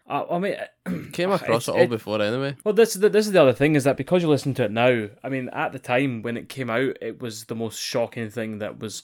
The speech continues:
Speaker 1: going on in wrestling. It was like, all the stuff he was saying was stuff people had heard rumors about, but he was, like, confirming it all, like, the stuff that comes up about how the doctors treated him and, uh
Speaker 2: <laughs> That was good, that one. I got that bit where,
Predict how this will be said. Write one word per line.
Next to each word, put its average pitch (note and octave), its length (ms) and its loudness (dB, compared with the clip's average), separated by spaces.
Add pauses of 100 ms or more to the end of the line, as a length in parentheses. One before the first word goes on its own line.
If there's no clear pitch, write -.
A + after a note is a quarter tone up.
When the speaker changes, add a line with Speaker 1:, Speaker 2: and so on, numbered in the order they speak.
(100)
Speaker 1:
going A2 240 -4
on A2 260 -2
in G#2 120 -10
wrestling. G#2+ 420 -8
It F#2 100 -14
was G#2 140 -14
like, G#2 380 -10
all B2 140 0
the A#2+ 80 -4
stuff - 240 -4
he C3+ 80 -2
was B2 160 -8
saying A2+ 240 -2
was A2 100 -10
stuff - 280 -8
people A2+ 420 -2
had G#2+ 180 -8 (220)
heard A2 240 -4
rumors B2+ 320 -4
about, G#2 300 -4 (240)
but A2+ 120 -4
he A2 120 -6
was, A2+ 180 -4
like, G#2 120 -10
confirming A2+ 540 -4
it - 20 -2
all, G#2+ 220 -2
like, G#2 260 -4 (240)
the A#2+ 80 -10
stuff - 400 -4 (120)
that C#3 240 -2
comes A#2+ 280 -4
up A2+ 160 -2
about G#2+ 420 -4
how A#2 140 -4
the A2 120 -6
doctors A2+ 440 -6
treated G#2+ 340 -8
him A2 340 -4 (120)
and, G#2 320 -10
uh E3 480 2
Speaker 2:
<laughs> - 440 2
That C#3+ 140 4
was E3+ 200 4
good, C3+ 280 0
that B2+ 200 4
one. C3+ 180 2
I C3+ 60 2
got C#3+ 240 0
that A#2 240 -2
bit C3+ 320 0
where, A#2+ 200 -2